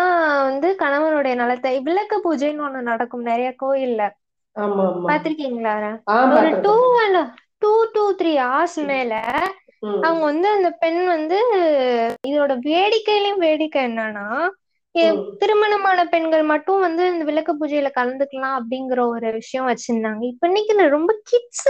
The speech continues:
Speaker 1: எல்லாம் கூட்டிட்டு போய் உட்கார வச்சிடுறாங்க.
Speaker 2: Sorry to interrupt. இந்த கப்பிள் கோல்ஸ்ன்ற மாதிரி இவங்க வந்து குழந்தைங்களுக்கும் வந்து மேரேஜ் தான் லைஃப்ல கோல்ன்ற மாதிரி இவங்க திணிக்கிறாங்க, ஆரம்பத்திலே செட் பண்ணிடுறாங்க.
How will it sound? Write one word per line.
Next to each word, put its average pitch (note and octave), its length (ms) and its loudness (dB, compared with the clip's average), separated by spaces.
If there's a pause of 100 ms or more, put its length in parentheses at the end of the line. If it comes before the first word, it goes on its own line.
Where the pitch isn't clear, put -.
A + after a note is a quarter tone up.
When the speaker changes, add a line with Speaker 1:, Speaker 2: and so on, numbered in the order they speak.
Speaker 1:
எல்லாம் A4 280 4
கூட்டிட்டு F4 280 4
போய் D#4+ 120 6
உட்கார C4+ 320 4
வச்சிடுறாங்க. A3+ 580 0 (360)
Speaker 2:
Sorry G3 300 -8
to F#3+ 80 -8
interrupt. F3 280 -8
இந்த A3 320 -6
கப்பிள் B3 360 -4
கோல்ஸ்ன்ற A#3 560 0
மாதிரி F#3+ 400 -2 (600)
இவங்க A3+ 320 2
வந்து A#3+ 320 2 (960)
குழந்தைங்களுக்கும் C#4+ 600 2
வந்து C#4 220 2 (380)
மேரேஜ் B3+ 420 0
தான் D4+ 180 -2
லைஃப்ல A#3 460 -4
கோல்ன்ற A#3+ 480 0
மாதிரி B3+ 220 -4
இவங்க G3+ 480 -2
திணிக்கிறாங்க, C4+ 460 0
ஆரம்பத்திலே B3+ 500 0
செட் C4+ 300 -4
பண்ணிடுறாங்க. G3 560 0